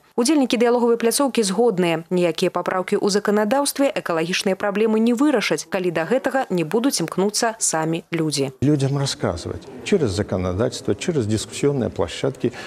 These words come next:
Speaker 2: через, э, любую форму общения. Никто, задавайте любой вопрос. Мы просим задать любой вопрос, который вас интересует.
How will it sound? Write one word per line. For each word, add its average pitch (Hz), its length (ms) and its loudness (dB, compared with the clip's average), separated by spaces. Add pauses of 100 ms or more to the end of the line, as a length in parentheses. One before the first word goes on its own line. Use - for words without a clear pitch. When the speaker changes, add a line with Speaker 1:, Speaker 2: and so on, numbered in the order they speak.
(140)
Speaker 2:
через, 123 420 -2
э, 107 160 0 (160)
любую 170 340 0
форму 175 320 -2
общения. 143 560 -6 (560)
Никто, 143 640 2 (240)
задавайте 147 580 0
любой 156 320 -2
вопрос. 104 460 -4
Мы 139 160 -2
просим 139 460 -4
задать 117 340 -2 (320)
любой 107 400 2
вопрос, 92 380 -4
который 127 400 0
вас 101 220 -2
интересует. 92 540 -4